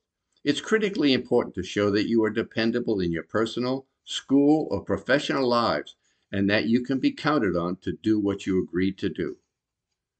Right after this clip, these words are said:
Do you get irritated when people, A, don't show up on time,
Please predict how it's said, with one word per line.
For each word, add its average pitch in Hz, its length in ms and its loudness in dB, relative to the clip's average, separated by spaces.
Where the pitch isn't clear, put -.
Do 131 80 -4
you 220 160 0
get 185 220 2
irritated 127 540 4
when 95 200 0
people, 98 480 -2
A, 104 240 2
don't 107 280 -2
show 107 280 2
up 117 160 0
on 117 180 2
time, 113 420 -2